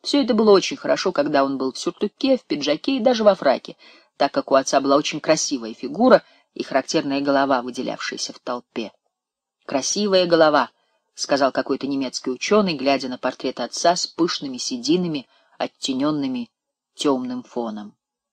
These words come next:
Лекции отец читал в сюртуке или пиджаке, как большинство тогдашних профессоров. В то время и студенты не имели ещё формы, которая так обезличила их впоследствии и создала известный тип белоподкладочника.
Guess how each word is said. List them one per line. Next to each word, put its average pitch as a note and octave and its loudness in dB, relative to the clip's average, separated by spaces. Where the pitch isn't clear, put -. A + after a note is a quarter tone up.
Лекции C4+ 6
отец C#4 4
читал B3 2
в - -12
сюртуке A#3+ 0
или A#3+ 0
пиджаке, E3 0
как D3 -6
большинство D#3 -6
тогдашних G#2+ -10
профессоров. B2+ -8
В - -4
то F#3+ 6
время G#3 6
и - 4
студенты A3+ 2
не D3+ 0
имели C3+ 0
ещё B2+ -4
формы, B2+ -4
которая C3 -4
так - -6
обезличила E3+ 4
их B2+ -4
впоследствии F3 -2
и B2 -4
создала C#3+ 2
известный C#3+ 0
тип - -6
белоподкладочника. D3+ 2